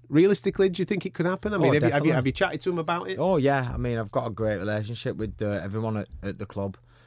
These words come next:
Speaker 2: Mike Rushing, Eamon and just everyone. You know, I'm, I'm in there quite regularly, just go in there, I've chat to them, and we've, it's been, it's been known for a while now that,
Speaker 1: Mm.
Speaker 2: that, that it's a goer. You know, we, we, we've got the, um,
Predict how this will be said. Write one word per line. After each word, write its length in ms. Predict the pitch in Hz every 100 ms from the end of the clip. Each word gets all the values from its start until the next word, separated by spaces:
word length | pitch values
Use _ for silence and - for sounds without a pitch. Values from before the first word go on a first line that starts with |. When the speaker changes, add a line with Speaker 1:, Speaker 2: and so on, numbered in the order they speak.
| - _ _ _ -
Speaker 2:
Mike 200 | 107 95
Rushing, 300 | 110 - 107
Eamon 340 | 107 107 104
and 260 | 101 101 -
just 240 | 107 104
everyone. 420 | 104 104 113 113 113
You 60 |
know, 140 | 107 104
I'm, 180 | 101 95 - _ _ - -
I'm 300 | - 98 107
in 120 | 107 101
there 160 | 104
quite 200 | 101 104 90
regularly, 360 | 101 98 104
just 240 | 95 98 -
go 100 | 104
in 120 | 101
there, 200 | 104 104
I've 140 | 92
chat 260 | - 107 -
to 80 | 104
them, 120 | 98
and 260 | 98 98 - _ -
we've, 320 | 117 123 107 -
it's 220 | 123 -
been, 360 | - 151 123 92 _ _ _ _ -
it's 160 | 120 113
been 340 | 151 147 113 - _ _ _ - _ _ _ _
known 280 | 127 123 120
for 140 | - 110
a 60 |
while 280 | 104 123 139
now 220 | 120 120
that, 100 | 113 127 110
Speaker 1:
Mm. 40 |
Speaker 2:
that, 240 | 113 117 -
that 120 | 117
it's 160 | 113 120
a 40 |
goer. 300 | 92 113 139
You 120 | 139
know, 80 | 123
we, 180 | 101 104
we, 200 | 87 101 -
we've 220 | 101 92
got 200 | 117 -
the, 180 | 107 98 - - _ _ - 101
um, 440 | 101 101 95